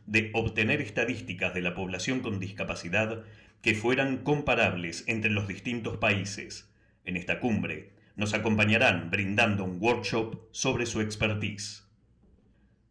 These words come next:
Tercer Simposio Internacional de Educación Inclusiva. Es organizado por el Ministerio de Educación, Cultura, Ciencia y Tecnología de la Nación. Este simposio tiene como propósito profundizar en las políticas y prácticas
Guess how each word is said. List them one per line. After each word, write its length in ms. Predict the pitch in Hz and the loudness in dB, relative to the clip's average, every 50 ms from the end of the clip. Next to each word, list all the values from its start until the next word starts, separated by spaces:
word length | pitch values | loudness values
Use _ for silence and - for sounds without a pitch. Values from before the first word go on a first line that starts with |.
| _ _ _ | _ _ _
Tercer 440 | - - 104 101 - - 131 135 131 | 4 6 6 6 4 2 2 2 2
Simposio 540 | - - 131 110 101 104 101 101 - - 120 | 2 2 2 2 4 2 2 2 2 2 2
Internacional 920 | 110 107 104 110 104 104 - 98 95 98 - 104 90 87 113 123 120 117 | 2 4 4 4 4 2 2 0 0 0 -2 -2 0 2 2 2 2 2
de 180 | 117 110 107 | 0 0 0
Educación 500 | 101 92 101 95 - 98 98 - 135 131 | 0 -2 -2 -2 -2 -2 -2 0 0 0
Inclusiva. 760 | 131 117 107 113 113 110 - - 101 85 - 69 69 - - - _ _ _ _ _ _ _ _ _ - | 0 0 -2 -4 -4 -4 -2 -2 -2 -4 -4 -8 -10 -12 -18 -20 _ _ _ _ _ _ _ _ _ 2
Es 200 | 135 147 147 - | 4 4 4 4
organizado 580 | 160 143 131 127 120 110 - 131 120 - 131 107 | 4 4 4 2 2 2 2 2 2 2 2 0
por 100 | 117 110 | 2 2
el 120 | 110 104 | 2 4
Ministerio 500 | 101 101 98 - - - 131 127 131 127 | 4 2 0 0 0 0 0 2 2 2
de 200 | 113 113 110 107 | 2 2 2 2
Educación, 760 | 104 101 107 104 104 101 98 - 131 123 101 78 76 76 73 - | 2 2 0 0 -2 -2 -2 0 0 0 0 -2 -4 -8 -10 -4
Cultura, 640 | - 110 107 101 - - 139 113 92 85 80 - | 0 0 0 2 2 0 0 0 0 -2 -2 -4
Ciencia 480 | - - - 127 143 139 135 - - 123 | -6 -4 0 0 0 0 0 -2 -2 0
y 80 | 107 | 0
Tecnología 720 | 104 104 113 98 98 104 98 92 87 - - 135 127 127 | 0 0 -2 0 0 0 -2 -2 -2 -6 -4 -2 0 0
de 100 | 110 110 | 0 0
la 100 | 107 107 | 0 0
Nación. 600 | 107 107 104 - - 113 90 71 69 - - - - - _ _ _ _ _ _ _ _ _ | 0 0 0 0 0 -2 -2 -4 -6 -10 -14 -16 -20 -20 _ _ _ _ _ _ _ _ _
Este 260 | - 120 110 - 123 | -2 -2 0 -2 -2
simposio 760 | 101 104 117 107 107 123 127 107 - - - 82 78 78 - - - _ _ - | -2 0 0 2 2 2 2 2 0 -4 -6 -8 -8 -10 -14 -16 -20 _ _ -2
tiene 220 | - 117 123 123 | 2 4 4 4
como 200 | 110 120 120 117 | 4 2 0 2
propósito 600 | 107 113 110 104 117 127 123 - 110 113 117 110 - | 2 2 0 2 0 0 0 0 0 0 0 0 0
profundizar 720 | - 107 101 - - 107 104 101 98 95 - - 127 127 | 0 0 0 0 0 0 0 0 0 0 2 2 2 2
en 120 | 127 120 110 | 2 0 -2
las 120 | 104 101 | -2 -4
políticas 600 | 104 104 - 107 117 131 - 123 - 127 - - | -4 -2 -2 0 0 0 -2 -2 -4 -2 -2 -2
y 60 | 107 | -4
prácticas 720 | 95 - - 113 104 104 - 90 87 - 82 80 - - | -2 2 2 2 2 0 -6 -8 -6 -6 -6 -6 -8 -10